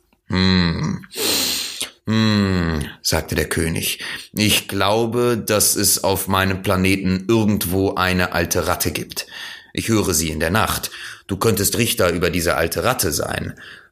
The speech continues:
Du wirst sie von Zeit zu Zeit zum Tode verurteilen. So wird ihr Leben von deiner Rechtsprechung abhängen.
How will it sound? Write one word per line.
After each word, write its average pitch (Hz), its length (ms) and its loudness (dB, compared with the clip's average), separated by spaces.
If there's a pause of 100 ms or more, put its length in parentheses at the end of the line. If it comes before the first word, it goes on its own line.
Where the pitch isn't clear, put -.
Du 95 120 -2
wirst 98 220 2
sie 92 100 0
von 82 320 -2
Zeit 95 380 0
zu 85 160 0
Zeit 87 420 0
zum 78 380 -2
Tode 101 340 2
verurteilen. 151 840 -2 (340)
So 101 160 0
wird 98 120 0
ihr 90 80 2
Leben 92 340 2
von 98 200 -2
deiner 90 340 0
Rechtsprechung 90 680 -2
abhängen. - 520 -4